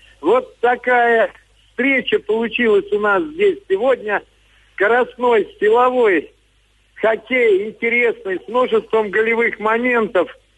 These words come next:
Соперник очень серьезный, один из лидеров нынешнего регулярного чемпионата высшей хоккейной лиги «Тюменский Рубин», который очень хотел увести из Орска очки и, собственно, был близок, казалось бы, к этому, потому что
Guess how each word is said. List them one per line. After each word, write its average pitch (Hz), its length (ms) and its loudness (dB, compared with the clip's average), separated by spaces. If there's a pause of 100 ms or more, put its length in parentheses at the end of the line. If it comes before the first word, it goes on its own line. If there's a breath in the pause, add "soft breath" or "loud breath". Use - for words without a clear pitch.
(160)
Соперник 233 600 -2
очень 226 400 -2
серьезный, 220 640 0
один 208 300 0
из 185 140 0
лидеров 214 480 0 (140)
нынешнего 214 500 -2
регулярного 202 680 0
чемпионата 202 640 -2
высшей 196 320 0
хоккейной 196 460 0
лиги 202 280 -2
«Тюменский 202 600 0
Рубин», 196 480 0 (480 soft breath)
который 226 380 0
очень 247 460 0
хотел 220 420 -2
увести 214 460 -2
из 202 140 -4
Орска 208 420 0
очки 226 480 -2
и, 202 120 0
собственно, 233 380 -2
был 233 240 -2
близок, 220 540 -2
казалось 208 520 0
бы, 185 140 -2
к - 100 -10
этому, 233 420 -2
потому 214 440 -2
что - 260 -2